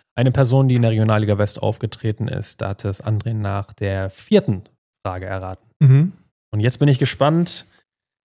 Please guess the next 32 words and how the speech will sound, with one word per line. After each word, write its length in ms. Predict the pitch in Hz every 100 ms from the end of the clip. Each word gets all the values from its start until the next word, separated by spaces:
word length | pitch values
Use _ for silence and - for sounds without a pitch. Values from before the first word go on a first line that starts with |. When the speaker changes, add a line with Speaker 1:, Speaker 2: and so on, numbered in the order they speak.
| _
Speaker 1:
Ich 80 | -
hoffe, 360 | 117 - 123 113
du 100 | 113
machst 360 | 113 120 -
es 180 | 101 -
mir 160 | 110 107
nicht 260 | 110 -
allzu 460 | - 117 104 - -
schwierig. 680 | - - 117 123 101 95 -
Also 140 | 143
es 100 | 147
muss, 380 | 160 170 202 202
also 240 | 147 160
fünfte 460 | 131 - 208 247 262
Frage 360 | - 151 185
muss 300 | 175 143 202
eigentlich 480 | - 135 156 170 170
schon 220 | - 165
was 180 | 131 127
sein, 320 | 135 131 135
wo 160 | 117 123
man's 380 | 131 127 123 -
erraten 480 | - 113 110 113 117
muss. 280 | 113 113 104
Also 140 | 107
ich 140 | 110
darf 280 | - 113 143
eigentlich 360 | - 127 135 123
nicht 360 | 123 120 - _ _ _ _ _ -
irgendwas 400 | 131 123 117 117
haben, 300 | 113 117 107
wo, 340 | 110 113 110